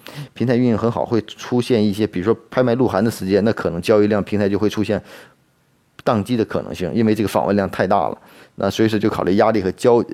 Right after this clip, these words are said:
问题。所以在撮合交易上，系统的稳定性会有一定的要求。那如果你是初期建立平台，还是以整体的平台业务功能为主，那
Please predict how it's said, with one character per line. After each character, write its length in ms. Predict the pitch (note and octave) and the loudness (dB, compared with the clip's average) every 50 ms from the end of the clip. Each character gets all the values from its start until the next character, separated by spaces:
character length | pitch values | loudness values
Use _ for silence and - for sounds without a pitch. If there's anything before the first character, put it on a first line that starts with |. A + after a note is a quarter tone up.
| - - | -6 -2
问 120 | G#2+ G2+ F#2+ | 0 0 0
题。 180 | - - - - | -2 -4 -10 -4
所 140 | - - D#3 | 0 2 4
以 40 | D3+ | 4
在 120 | E3+ C#3+ | 4 2
撮 200 | - - - F3+ | 2 0 0 2
合 120 | D#3+ D#3+ | 2 2
交 220 | D3+ - E3+ E3+ E3+ | 4 4 4 4 4
易 60 | C#3+ | 4
上， 180 | G#2+ A#2+ F#2+ - - - - B2+ - - | 2 0 -2 -4 -6 -14 -18 -20 -14 -8
系 180 | - - - | -4 -2 0
统 120 | B2 A2 A2+ | 2 2 2
的 80 | C3 | 2
稳 160 | A2+ F2 D#2 | 2 0 0
定 140 | F#2 G#2 A#2+ | 0 0 0
性 200 | B2 - D3+ G#2 - | 0 0 -2 -2 -2
会 140 | - C3+ | 0 0
有 80 | A#2+ F#2+ | 0 0
一 80 | C#2+ C2+ | 0 -2
定 160 | - G#2 G2 | -2 0 0
的 80 | F#2+ | 2
要 220 | F2+ F#2 G2+ A2 A2 | 4 4 4 4 2
求。 200 | - - - - - _ _ _ _ _ _ - | 0 -4 -8 -8 -10 _ _ _ _ _ _ 2
那 80 | D#3+ | 2
如 160 | D#3 C#3+ E3+ F#3+ | 4 4 2 2
果 120 | F3+ F3 | 2 2
你 80 | C#3+ A2 | 0 0
是 100 | - G#2+ | -2 -4
初 220 | - - F3 F3+ | -4 -2 -2 -2
期 100 | - D#3 | -2 0
建 160 | D3+ D#3+ C#3 | 2 2 4
立 80 | B2 G#2+ | 4 2
平 180 | G2 - G2+ | 0 0 -2
台， 240 | G2 - D#2 D#2+ D#2+ D2+ | -2 0 -2 -4 -4 -4
还 160 | - - G2+ G#2 | -4 -4 -2 0
是 100 | - B2+ | 0 0
以 80 | A#2+ | 0
整 200 | B2 - A2 A2+ | 0 0 0 0
体 100 | B2+ A2+ | 0 0
的 60 | F2 | -2
平 180 | - - - G#2+ | -2 -2 -2 0
台 140 | A2 F#2+ F#2 | 0 2 2
业 180 | G#2+ A#2+ A#2+ | 2 2 2
务 60 | G2+ F2 - - | 2 0 0 -2
功 200 | - D3 F3 D3+ | 0 2 2 2
能 120 | G#2 F2+ | 0 0
为 100 | D#2+ C#2+ C#2+ | -2 -4 -8
主， 200 | - - - - _ _ _ - - - - - - - - _ - | -8 -12 -16 -16 _ _ _ -20 -20 -20 -20 -20 -20 -20 -20 _ -2
那 220 | - C#3+ C3 E2+ | 0 0 0 0